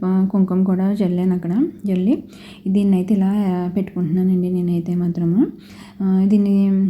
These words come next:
ఇలా పెట్టుకోవడం వల్ల స్టార్టింగ్లో ఏమనిపిస్తుంది, మన ఇంట్లో ఎక్కువ నెగిటివ్ ఎనర్జీ కనుక ఉందనుకోండి,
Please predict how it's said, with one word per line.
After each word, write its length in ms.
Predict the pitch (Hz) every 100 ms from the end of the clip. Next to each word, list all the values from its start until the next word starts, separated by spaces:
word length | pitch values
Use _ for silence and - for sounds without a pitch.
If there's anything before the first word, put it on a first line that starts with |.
| 175 - - - - - - -
ఇలా 120 | 214 220
పెట్టుకోవడం 400 | 220 196 202 208
వల్ల 120 | 220
స్టార్టింగ్లో 520 | - 240 202 214 226
ఏమనిపిస్తుంది, 500 | 220 214 208 208 226
మన 80 | 220
ఇంట్లో 220 | 202 202
ఎక్కువ 400 | 214 214 214 220
నెగిటివ్ 340 | 226 202 202
ఎనర్జీ 320 | 202 202 196 208
కనుక 240 | 208 214
ఉందనుకోండి, 720 | 208 196 196 196 190 185 190